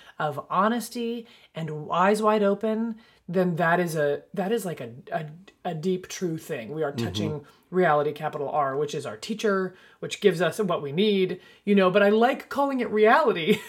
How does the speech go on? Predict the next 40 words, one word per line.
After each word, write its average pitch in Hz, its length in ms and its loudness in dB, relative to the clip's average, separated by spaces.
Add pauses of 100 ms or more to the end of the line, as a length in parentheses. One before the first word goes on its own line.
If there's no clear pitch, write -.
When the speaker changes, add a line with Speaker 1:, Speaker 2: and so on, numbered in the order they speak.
(240)
Speaker 1:
<laughs> - 340 -20
because 254 260 2
it's 240 140 -4
like, 233 240 2
yeah, 403 420 4 (140)
it's 277 220 0
what's 349 240 0 (140)
actually 381 300 4
here. 359 320 8
It's 190 140 -4
not 247 160 0
this, 208 100 -6
like, 208 140 2
hmm, 202 580 6 (500)
cl-, 240 140 4
floating 220 440 6
cloud 202 380 4
of 180 140 2
unity, 185 600 2
which 226 300 4
I 233 120 4
kind 330 340 4
of 254 100 6
believe 247 380 4
in, 202 160 6
but 196 100 4
it's 196 120 2
hard 220 300 4
to 208 60 -2
talk 175 260 -2
about 156 240 2
in 156 80 0
a 156 60 2
way 156 140 4
that 156 160 2
I 160 100 2
Speaker 2:
Right. 170 100 -2
Speaker 1:
really 175 260 2
can 170 220 -10
d-, 175 140 -4